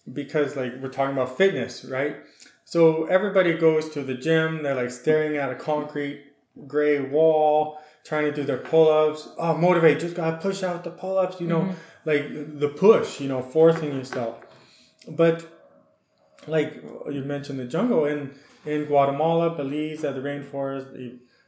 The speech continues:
Speaker 1: the desert, ve-, any, any natural environment, um,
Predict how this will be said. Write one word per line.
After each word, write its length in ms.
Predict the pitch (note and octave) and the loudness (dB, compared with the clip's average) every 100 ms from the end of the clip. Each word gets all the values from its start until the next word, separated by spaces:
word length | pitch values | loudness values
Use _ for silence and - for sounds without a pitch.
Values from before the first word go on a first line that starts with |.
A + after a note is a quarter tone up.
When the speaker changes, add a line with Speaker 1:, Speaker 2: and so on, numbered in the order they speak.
| - | -14
Speaker 1:
the 80 | C3 | -2
desert, 380 | D#3 D#3 D#3 D#3 | 2 4 2 2
ve-, 220 | F#3+ G#3 | 0 2
any, 260 | C4+ D4 | 2 2
any 200 | F3+ F#3+ F3 | 2 0 0
natural 420 | D#3 E3 E3 D#3 | 0 0 0 -2
environment, 580 | C3 D3 G3 D3+ D#3 - _ _ - _ _ - | 0 0 0 -2 -6 -10 _ _ -20 _ _ -4
um, 540 | C#3+ C#3 C#3 C#3 - | 0 0 -2 -4 -16